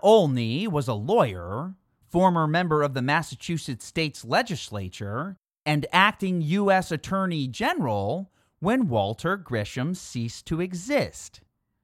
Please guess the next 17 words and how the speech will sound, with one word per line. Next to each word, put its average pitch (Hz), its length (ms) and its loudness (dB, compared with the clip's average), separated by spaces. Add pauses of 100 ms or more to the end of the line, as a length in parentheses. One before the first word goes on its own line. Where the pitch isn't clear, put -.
(460)
From 180 160 2
the 165 80 4
moment 285 500 8
Grover 214 340 4
Cleveland 175 520 -2
appointed 131 500 2
him 110 300 0
as 120 140 -2
the 135 100 -4
Secretary 156 720 0
of 110 100 -4
State, 143 720 0 (460)
Richard 233 560 0
was 202 240 2
mired 214 1040 4
with 170 340 0
issues 123 680 -2